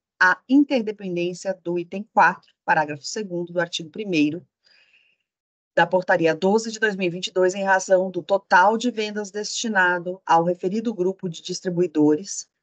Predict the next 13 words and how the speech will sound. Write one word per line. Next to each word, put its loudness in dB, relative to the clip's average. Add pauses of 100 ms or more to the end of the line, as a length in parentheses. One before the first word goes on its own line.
(100)
ter 2
superado 4
em -10
cinquenta -8
por -2
cento, -8 (1080)
de -2
fato, 2
acima -6
de -2
noventa -4
por -20
cento, -6